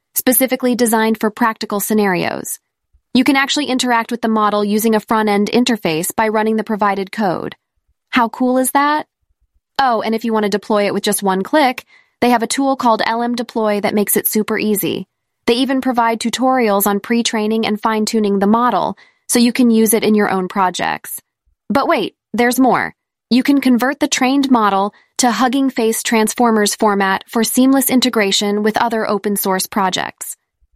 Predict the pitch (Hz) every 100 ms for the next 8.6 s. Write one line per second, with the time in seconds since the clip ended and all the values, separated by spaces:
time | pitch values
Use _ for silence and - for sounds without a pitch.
0 | _ _ - 269 381 349 254 247 226 208
1 | - - - 82 - _ _ _ _ _
2 | 277 294 359 370 294 254 240 226 220 226
3 | - 233 269 - 285 320 277 233 220 220
4 | 220 233 233 254 - 262 220 220 196 214
5 | 190 175 - - - _ 269 277 - 294
6 | 294 240 233 226 220 226 - 214 - 247
7 | 240 233 - 226 220 214 202 190 202 196
8 | 202 185 165 - - -